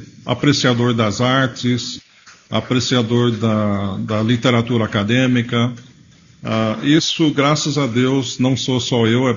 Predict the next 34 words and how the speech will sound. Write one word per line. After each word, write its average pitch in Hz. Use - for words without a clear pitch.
muita 127
gente 117
hoje 110
que, 104
que 107
enxerga 101
isso. 117
Nós 156
somos, 196
na 156
realidade, 131
inseridos 147
na 143
sociedade 117
brasileira. 107
Então, 139
o 143
trabalho 139
nosso, 120
o 85
trabalho 117
na, 101
na 107
Mundo 113
Cristão, 101
é 123
voltada 147
não 170
apenas 135
a 117
fazer 120
diferença 113
na 101
igreja, 101